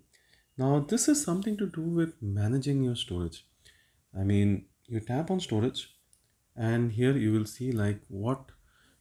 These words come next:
different applications are consuming in terms of space. So images here consume one point three six gigabytes,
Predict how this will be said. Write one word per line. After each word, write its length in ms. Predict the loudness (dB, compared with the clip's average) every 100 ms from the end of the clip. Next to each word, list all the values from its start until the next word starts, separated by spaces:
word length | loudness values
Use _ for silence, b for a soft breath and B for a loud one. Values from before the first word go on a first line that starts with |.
| -10
different 460 | -4 -4 0 -2 -2 -6
applications 880 | -6 -4 -2 -2 -2 -4 -6 -8 -14 _ _ _ _ _ _ -10
are 300 | -2 0 0
consuming 540 | 0 -2 0 0 0
in 120 | 0 0
terms 300 | -2 -4 -4
of 120 | -8
space. 420 | -6 -6 -6 -8 _ _ _ _
So 320 | -6 -2 0
images 460 | 0 0 2 0 2
here 160 | 2
consume 540 | 2 -2 0 2 2 2
one 160 | -2
point 260 | -2 -4 -2
three 140 | -4
six 240 | -4 -6 -6
gigabytes, 680 | -4 -2 -2 -2 -4 -8